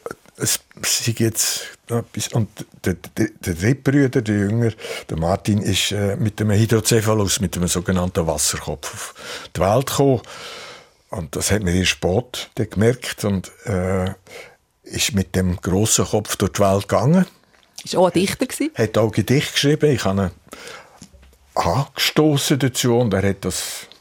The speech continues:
Speaker 1: leichthändig eigentlich wahrgenommen, obwohl er, er hat ein Jahr Schule gehabt, wo er gelernt hat, le-, lesen und schreiben, also auf der Schreibmaschine. Äh, die Hand ist zu wenig sicher gsi, für, äh, können Schnürli-Schrift zu machen.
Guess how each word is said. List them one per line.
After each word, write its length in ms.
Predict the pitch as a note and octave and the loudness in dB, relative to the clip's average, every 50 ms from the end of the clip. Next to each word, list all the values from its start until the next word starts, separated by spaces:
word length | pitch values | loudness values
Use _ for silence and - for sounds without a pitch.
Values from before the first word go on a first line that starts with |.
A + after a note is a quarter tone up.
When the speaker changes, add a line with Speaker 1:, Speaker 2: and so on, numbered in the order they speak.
| _ - - | _ -16 -10
Speaker 1:
leichthändig 880 | E2 E2 G2+ A2 C3 B2+ - - - - G#2 A#2 C3 B2+ B2 G#2+ A#2 G#2+ | -2 0 2 4 4 2 0 -4 -4 -2 0 0 0 0 0 0 0 2
eigentlich 300 | G#2 G2+ G2 F2+ - - | 2 2 0 -2 -2 -2
wahrgenommen, 500 | E2+ F#2 A2 A#2 - - B2 A2+ G#2 G2 | 0 0 0 -2 -4 -4 -2 0 0 -2
obwohl 380 | F2+ - F2 F#2 G#2+ A2 G#2+ - - - - - - - - - - - | -2 -2 -2 -2 0 -2 -4 -4 -8 -16 -16 -16 -16 -16 -16 -16 -8 -4
er, 80 | - F#2+ | -2 0
er 40 | F#2+ | 2
hat 80 | F2 | 2
ein 140 | G2 G#2 G#2+ | 2 2 4
Jahr 280 | G#2 - G#2 F#2+ G2+ F#2+ | 2 2 2 2 2 0
Schule 300 | - - F2+ A2+ D3 - | 2 2 2 2 2 0
gehabt, 320 | - - C#3 A2+ G#2+ F#2 | 0 0 2 2 2 0
wo 80 | G#2 G#2 | 0 0
er 100 | G2 F#2+ | 0 0
gelernt 340 | - - F#2+ F#2+ G2+ - - | -2 -2 -4 -4 -4 -4 -6
hat, 120 | F2+ - - | -8 -6 -6
le-, 120 | E2 - - - - | -10 -10 -10 -10 -8
lesen 440 | G2 E2+ F2+ G2+ G2 - - G2+ F#2 | -4 -2 -2 -2 -2 -2 -2 -4 -4
und 140 | F#2+ F#2 - | -6 -6 -6
schreiben, 440 | - E2 F2 G2+ A#2+ - - G#2 E2+ | -6 -4 -2 -2 -2 -2 -2 -4 -4
also 240 | D2+ - - F2 D#2+ | -4 -8 -8 -8 -8
auf 120 | - - | -8 -6
der 100 | - F2+ | -6 -4
Schreibmaschine. 800 | - - F#2 A2 C3+ - - - A#2+ - B2 A#2+ G#2 F#2 F2 D2+ - - - - - - - - - - - - | -2 0 2 0 0 0 0 -2 0 2 0 0 0 0 -4 -6 -8 -14 -18 -16 -14 -14 -12 -12 -14 -14 -10 -6
Äh, 340 | F#2+ F2+ F2+ F2+ F#2 F#2+ - - _ _ _ _ - - | -4 -2 -2 -2 -2 -4 -6 -8 _ _ _ _ -10 -6
die 40 | - | -2
Hand 220 | E2+ G2+ G#2+ G#2 | -2 0 0 0
ist 160 | G2 - - | 0 -2 -2
zu 80 | - - | 0 0
wenig 300 | F#2+ G2 G2+ G2 - - | 0 0 0 -2 -2 -4
sicher 400 | - - G#2 G#2+ - - - A2 | -2 0 0 0 0 0 -2 -4
gsi, 300 | - - - - G2 E2+ | -2 -2 -2 0 0 -2
für, 200 | - F#2 F2 E2 | -2 -2 -4 -2
äh, 200 | E2 E2 E2+ E2+ E2+ - - - - - | -2 -4 -4 -6 -8 -12 -18 -16 -10 -8
können 320 | E2 E2 E2 E2+ D#2 D2+ - - - - - - - | -8 -6 -6 -6 -6 -8 -12 -14 -16 -14 -14 -10 -4
Schnürli-Schrift 840 | - - G#2+ A2+ A2+ A2+ A2 G#2+ G2+ G2 - F#2+ F#2+ F#2+ - - - | 0 4 4 6 6 6 4 2 2 2 2 2 0 0 -2 -2 -4
zu 120 | - - G2 | -4 -2 -2
machen. 400 | F#2 - - - - - - | -4 -4 -6 -8 -12 -12 -14